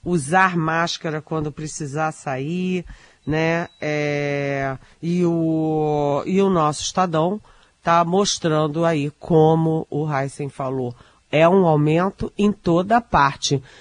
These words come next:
Todos os estados estão com aumento. E nos Estados Unidos, por exemplo, eles estão tendo cem mil novos casos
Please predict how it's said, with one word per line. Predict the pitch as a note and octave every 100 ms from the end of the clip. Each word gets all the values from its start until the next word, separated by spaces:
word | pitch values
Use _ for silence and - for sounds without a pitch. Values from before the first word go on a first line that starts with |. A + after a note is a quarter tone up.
| - _ _ _ -
Todos | A3+ A#3+ G3+ F3+ G3 - -
os | F#3+ G3 E3
estados | E3 - D#3+ D#3 E3+ E3+
estão | - D#3+ D#3+
com | G3
aumento. | G#3 F3 C#3+ C#3 - -
E | F3+
nos | E3+ D#3
Estados | D#3+ - D3+ C#3
Unidos, | D3+ D#3 D3 C#3 -
por | E3
exemplo, | F#3 F3+ F3+ F#3+ G3+ A#3 - - -
eles | F#3+ G3
estão | - G#3 G3
tendo | - E3+ E3 D#3+
cem | - - F#3 G3+
mil | F#3+ F3 F3+ F3+
novos | E3+ D#3 D#3+ D#3+ -
casos | D3+ D3 D3 D3+